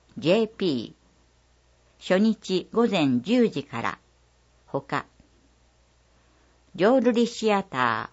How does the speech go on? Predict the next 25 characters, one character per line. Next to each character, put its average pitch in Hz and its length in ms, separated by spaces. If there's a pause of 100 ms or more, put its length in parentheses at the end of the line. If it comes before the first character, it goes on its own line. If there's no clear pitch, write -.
ー 190 40
お 214 40
よ 202 160
び 131 300
乗 170 120
せ 254 200
ボ 233 160
ッ 233 60 (100)
ク 160 80
ス - 180
以 185 140
外 214 300
の 131 120
プ - 140
レ 196 140
イ 196 100
ガ 196 160
イ 170 100
ド 127 160
で 143 140
は、 120 240 (400)
ご 170 140
購 214 320
入 190 320
時、 117 280